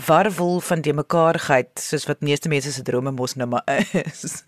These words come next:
Wil ek daarom net seker maak, indien jy nou nie verstaan nie, indien jy nie kan uitwerk wat gaan nou my kind se lewe aan of hoekom droom my kind hierdie verskriklike drome nie, dat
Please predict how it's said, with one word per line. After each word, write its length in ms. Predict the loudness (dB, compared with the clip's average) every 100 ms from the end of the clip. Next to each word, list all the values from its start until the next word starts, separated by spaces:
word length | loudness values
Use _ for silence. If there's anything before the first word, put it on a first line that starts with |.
| -12 -12 -14 -16 -16 -6 2
Wil 100 | 2
ek 100 | 4
daarom 200 | 4 4
net 160 | 0
seker 320 | 2 2 2 2
maak, 280 | 2 0 -4 -8 0
indien 400 | 2 2 2 2
jy 120 | 2 4
nou 180 | 2 2
nie 100 | 0
verstaan 480 | -4 -2 0 0 0
nie, 80 |
indien 280 | -2 0 2
jy 60 | 2
nie 120 | 0
kan 180 | 0 -2 2
uitwerk 720 | 0 0 -4 2 4 2 -4 0
wat 200 | 0 0
gaan 180 | 0 2
nou 140 | 2
my 120 | 0 0
kind 260 | 0 -2
se 80 | -4
lewe 320 | 0 0 2
aan 160 | 2 0
of 180 | -4 -6
hoekom 460 | -2 0 2 2 2 -2 -4
droom 340 | 0 2 4
my 120 | 2 -2
kind 280 | 0 0
hierdie 160 | 0 -4
verskriklike 640 | -4 -2 0 0 0 -2 -2
drome 360 | 0 0 0
nie, 160 | -4 -6 2
dat 240 | 2 2